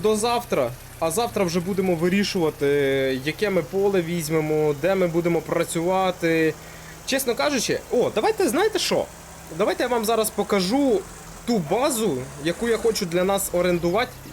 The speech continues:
теж орендувати, тому що, ну, в нас реально немає зараз грошей.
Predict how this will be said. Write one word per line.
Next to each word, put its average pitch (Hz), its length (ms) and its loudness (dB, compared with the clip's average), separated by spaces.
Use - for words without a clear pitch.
теж 165 360 -2
орендувати, 180 920 0
тому 226 140 -2
що, 220 120 -2
ну, 269 180 0
в 233 40 -4
нас 294 180 0
реально 262 300 2
немає 202 280 2
зараз 156 260 0
грошей. 127 420 -2